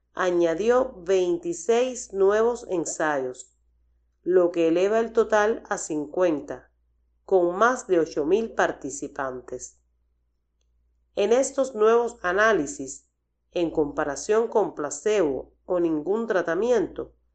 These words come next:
los productos de arándanos rojos redujeron el riesgo de infecciones urinarias repetidas en las mujeres con recurrencia,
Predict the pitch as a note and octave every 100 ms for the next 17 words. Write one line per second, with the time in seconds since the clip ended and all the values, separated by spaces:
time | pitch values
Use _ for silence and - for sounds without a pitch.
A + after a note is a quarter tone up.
0 | _ _ _ F3+ F3+ - F3+ G#3 B3 A#3+
1 | C4+ - F3 E3+ G3+ A#3 G#3+ F3 D#3+ G3
2 | B3 A#3 G3 F3+ E3+ E3 D#3 A3 B3+ A3+
3 | E3+ D#3 G3 A3+ A#3+ - D#3 D#3+ F3 E3+
4 | D#3+ E3 D3 - A3+ A#3+ B3 - F#3+ E3
5 | F3+ G#3 A3+ A#3+ A3 - E3+ E3+ E3 A#3
6 | A#3+ F#3+ F#3+ - _ _ _ _ - F#3+
7 | F3 E3 - E3 D3+ G#3 B3 C4 - G3
8 | F3 D#3+ D#3 D3+ D3+ E3 D#3 C#3 - C3
9 | B2